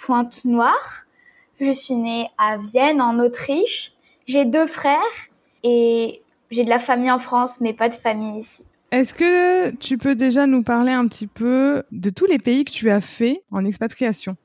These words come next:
Speaker 1: Alors, moi, j'ai vécu dans trois pays différents.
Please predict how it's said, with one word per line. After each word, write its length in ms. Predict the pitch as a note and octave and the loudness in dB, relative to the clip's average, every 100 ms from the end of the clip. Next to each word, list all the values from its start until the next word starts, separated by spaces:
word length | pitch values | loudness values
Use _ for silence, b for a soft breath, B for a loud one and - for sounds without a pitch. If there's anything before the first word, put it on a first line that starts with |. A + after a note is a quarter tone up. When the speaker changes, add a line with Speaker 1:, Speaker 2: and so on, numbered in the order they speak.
| _ | _
Speaker 1:
Alors, 440 | C#4 C#4+ C4+ B3 - | 0 2 2 -2 -8
moi, 320 | C4 C4+ D4 E4+ F4+ - | -2 2 2 2 0 -4
j'ai 560 | C4 B3 C4 C4+ C4+ C4 | -10 -2 2 4 2 2
vécu 420 | B3 C4+ - E4+ | 0 0 -2 -2
dans 220 | C4 B3+ | 0 0
trois 340 | A#3+ - E4 E4 | -2 -2 0 0
pays 300 | D#4+ D#4 C#4 | 0 0 0
différents. 520 | C4 C#4 C#4+ B3+ B3+ | -2 -2 0 0 -2